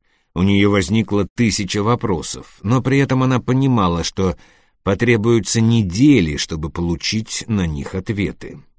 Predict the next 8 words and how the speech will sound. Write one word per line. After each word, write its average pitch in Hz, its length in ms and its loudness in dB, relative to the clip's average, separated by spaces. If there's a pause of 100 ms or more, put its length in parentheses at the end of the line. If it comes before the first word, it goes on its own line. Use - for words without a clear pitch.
(400)
Но, 131 280 0
конечно, 160 520 2
рукопись, 135 600 0
которую 98 500 -2
она 95 260 0
отложила, 95 880 -2 (420)
потенциальная 82 840 -2
сенсация. - 840 -6